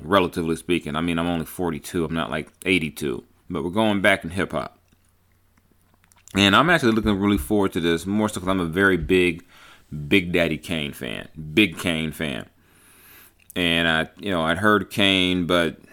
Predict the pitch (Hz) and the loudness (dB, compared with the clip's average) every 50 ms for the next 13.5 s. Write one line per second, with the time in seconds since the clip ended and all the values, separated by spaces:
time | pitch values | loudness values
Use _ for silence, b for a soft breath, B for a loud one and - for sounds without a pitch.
0 | b b b b b b b b b b b b b b _ - - 113 101 98 | b b b b b b b b b b b b b b _ -8 0 2 2 4
1 | 95 85 87 92 90 87 87 87 - - - 95 92 90 90 95 101 101 98 101 | 4 2 2 2 2 2 0 -2 -4 -10 -10 -6 -4 -2 2 2 2 4 4 2
2 | 95 90 92 92 92 87 90 98 101 101 101 98 90 82 82 82 87 87 101 127 | 4 4 4 4 4 2 2 2 4 6 6 4 4 2 -2 -4 -2 4 6 6
3 | 131 120 110 98 95 92 90 82 80 82 92 92 90 90 87 85 80 - - 92 | 8 8 6 6 6 4 4 2 2 2 4 4 4 2 2 -2 -4 -4 -2 0
4 | 92 90 90 87 87 87 85 85 85 80 80 85 85 85 82 85 85 92 92 92 | 0 2 2 2 2 0 0 -2 -2 -2 -2 0 0 2 0 0 2 2 2 4
5 | 92 87 92 95 92 90 90 90 87 90 71 69 87 90 90 90 - - - - | 4 2 2 0 0 0 0 0 0 0 2 4 2 4 2 2 -2 -6 -6 -2
6 | 98 90 87 87 87 87 80 82 82 82 82 - - - 87 87 85 85 82 80 | 0 2 2 2 0 0 0 -2 -2 -2 -4 -6 -6 -6 -2 -2 0 0 -2 -4
7 | - - 98 98 95 - - 90 87 - - 113 104 92 80 82 95 92 90 90 | -2 0 0 0 0 -2 -6 -6 -6 -2 0 0 0 0 2 2 2 2 4 2
8 | 87 - B B B B B B B B - 90 90 87 85 76 90 95 95 95 | 0 -4 B B B B B B B B -6 -4 -2 -2 -2 0 2 2 4 4
9 | 95 92 92 101 95 98 98 90 92 90 80 80 107 110 110 110 107 110 110 113 | 2 2 2 2 2 2 2 2 0 0 0 2 4 4 6 6 4 4 2 0
10 | 107 98 b b b b b b b b _ _ _ _ _ _ _ _ _ _ | -4 -8 b b b b b b b b _ _ _ _ _ _ _ _ _ _
11 | _ _ _ _ _ _ _ _ _ _ _ _ _ _ _ _ _ _ _ _ | _ _ _ _ _ _ _ _ _ _ _ _ _ _ _ _ _ _ _ _
12 | - 82 85 87 92 95 85 95 90 92 85 76 87 82 78 78 - - 104 101 | -8 -2 2 2 4 4 4 4 2 2 2 2 2 0 0 0 -2 0 2 4
13 | 98 98 98 98 98 95 95 95 95 | 4 4 4 4 4 2 2 0 -2